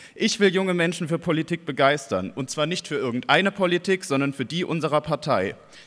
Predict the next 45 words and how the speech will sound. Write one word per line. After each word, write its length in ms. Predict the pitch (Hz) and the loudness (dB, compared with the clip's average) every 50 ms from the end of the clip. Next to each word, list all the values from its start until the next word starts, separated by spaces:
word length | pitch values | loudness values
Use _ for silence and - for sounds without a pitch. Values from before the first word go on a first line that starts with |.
| - | -10
Ich 260 | _ - 190 - - 165 | _ -4 -4 -4 -2 -2
will, 220 | 185 185 185 185 | 0 0 0 0
dass 220 | 147 131 131 - | 0 -2 -4 0
Linkssein 520 | 170 175 196 202 202 - 190 170 170 170 165 | 0 2 2 0 0 2 2 4 4 2 0
endlich 400 | - - 175 196 160 180 175 - | 0 0 0 0 0 -4 -4 -4
wieder 200 | 170 - 165 151 | -2 0 0 2
Linkssein 460 | 160 180 202 196 - 127 113 113 113 | 2 0 0 0 0 0 2 2 0
bedeutet 540 | 110 - - 117 101 104 104 - 87 - - | -2 -2 0 0 0 0 0 -4 -6 -8 -6
und 120 | - 123 | -6 -4
nicht 220 | 139 170 165 - - | -2 -2 -4 -4 -4
irgendwie 320 | 160 165 156 160 127 117 | -4 -2 -2 -4 -6 -6
grün 380 | 110 - - 165 185 180 170 160 | -8 -4 -2 -2 0 0 0 0
oder 200 | 98 127 120 113 | 0 0 0 0
sozialdemokratisch. 1120 | 101 120 - - - 147 147 151 135 117 107 98 - - 101 95 95 - 95 - - - _ - - - _ _ | -2 -4 -4 0 2 2 4 4 2 0 -2 -4 -4 -2 -2 -2 0 -2 -4 -10 -10 -12 _ -20 -20 -20 _ _
Konsequent, 840 | - 160 147 147 139 139 - - 233 226 185 214 226 220 - - - | -4 -2 -2 -2 -4 -6 -4 0 0 2 2 2 -2 -4 -8 -8 -4
das 140 | 151 170 - | -4 -2 -2
ist 160 | 170 165 - | -4 -10 -6
nur 140 | 165 175 175 | -6 -4 -2
die 80 | 156 170 | -2 0
Linke. 420 | 156 131 113 110 101 107 82 87 - - _ - - - - - | 0 0 0 0 -2 -4 -6 -6 -8 -14 _ -20 -20 -20 -6 2
Konsequent, 680 | - 170 165 151 156 - - 160 160 175 202 202 202 | 2 2 2 2 -4 -4 2 2 2 2 2 -2 0
das 140 | - 196 - | -2 0 0
sind 160 | 165 151 135 | 0 -4 0
wir 140 | 147 165 139 | 2 2 2
als 160 | 139 - - | 2 0 2
Landesverband 760 | 151 143 156 180 175 - - 175 151 139 156 151 156 143 - | 2 2 2 2 -4 0 0 0 2 4 2 2 2 0 0
aber 200 | - 139 127 135 | 0 2 2 2
allzu 300 | 92 123 156 - - 170 | 0 0 -2 -2 -4 -2
oft 240 | - 139 143 - - | -2 -2 -4 -4 -4
nicht. 400 | 131 117 104 101 - - - - - _ _ _ - - - - - | -2 -2 -2 -2 -6 -10 -12 -18 -20 _ _ _ -20 -20 -20 -16 -2
Inhaltlicher 560 | - 208 208 208 208 180 185 196 170 185 170 | 0 2 4 4 2 0 0 0 0 0 0
Streit 380 | 160 - - 160 156 156 156 | 0 0 2 2 2 2 2
führt 180 | - - 147 - | -4 -8 -8 -6
zu 100 | - 170 | -6 -6
Beliebigkeit, 840 | 147 156 147 151 175 135 143 - - - 113 92 92 101 104 - - | -6 -4 -4 -4 -4 -4 -4 -8 -4 -2 -2 0 0 -2 -4 -6 -8
und 120 | 131 127 | -8 -6
Beliebigkeit 680 | - 135 127 135 131 160 175 - - 185 170 165 165 - | -4 -2 -2 -2 -2 -2 -4 -2 2 2 2 2 2 -2
kennen 160 | - 143 139 | -2 -2 -2
wir 80 | 131 127 | -2 -4
von 160 | - 123 117 | -4 -4 -2
anderen 280 | - 131 151 151 147 | -2 0 0 0 -2
Parteien 440 | 156 156 135 - - 139 127 135 139 | 0 -4 -4 -2 0 0 0 0 0
schon 180 | 131 - 135 117 | -2 -2 -2 -2
zur 160 | - 147 131 | -2 -4 -2
Genüge. 480 | 131 151 147 131 120 110 104 87 92 | -2 0 0 0 -2 -2 -2 -4 -6